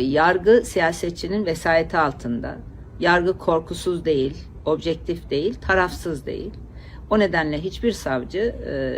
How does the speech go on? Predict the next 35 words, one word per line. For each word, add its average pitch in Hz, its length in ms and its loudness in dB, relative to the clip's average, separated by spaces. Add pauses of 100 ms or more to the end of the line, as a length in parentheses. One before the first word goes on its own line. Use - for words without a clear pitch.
(580)
harekete 170 480 -4
geçemiyor. 185 720 2 (680)
Pazartesi 208 640 4
günü 156 180 -2
yani 160 320 0
yarın, 185 680 4
e, 139 300 -2
altı, 170 600 2
e, 131 420 2
altılı 160 320 2
masayı 156 300 0
oluşturan 147 340 0
altı 165 260 0
siyasi 160 540 -2
parti 160 280 0
olarak 165 340 -2
bizler 185 320 0 (100)
tekrar 196 320 -2
suç - 320 -6
duyurusunda 135 500 -4
bulunacağız. 139 600 -2 (560)
E, 160 140 -2
gene 220 340 6
de, 160 300 0
e, 143 380 -2
bir 170 140 0
hareket 165 480 0
olacağını 156 440 0
ben 160 220 0
düşünmüyorum 170 760 0
ama 175 260 4
seçime 220 460 2
çok 233 220 2
az - 220 2
kaldı. 160 500 0